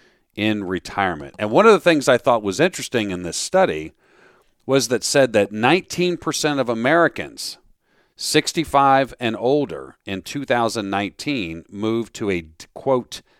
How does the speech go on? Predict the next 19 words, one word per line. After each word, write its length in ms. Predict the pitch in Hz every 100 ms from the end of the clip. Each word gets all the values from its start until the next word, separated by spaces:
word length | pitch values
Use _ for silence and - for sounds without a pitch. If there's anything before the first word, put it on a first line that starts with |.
| _ _ 95
"destination 920 | 117 139 - 156 139 156 170 139 98
state 460 | - - 87 82 80 _ _ _ _ _ _ _
or 240 | 101 98
abroad." 580 | 90 92 98 90 - - _ _ _ -
Uh, 260 | 85 80
Maine 360 | 78 107 135 156
had 260 | 127 123 -
twenty-one 580 | - 156 160 143 151
percent, 460 | 143 117 - 95 76
Florida 340 | - 139 165
twenty-one 500 | 135 - 104 87 87
percent, 440 | 82 92 - 90 80
West 180 | 104 -
Virginia 440 | 107 104 120 107
twenty 440 | - - 165 214
percent, 480 | 180 120 - 127 104
Vermont 540 | 104 98 117 160 - -
twenty 260 | - 87
percent, 460 | 80 78 - 78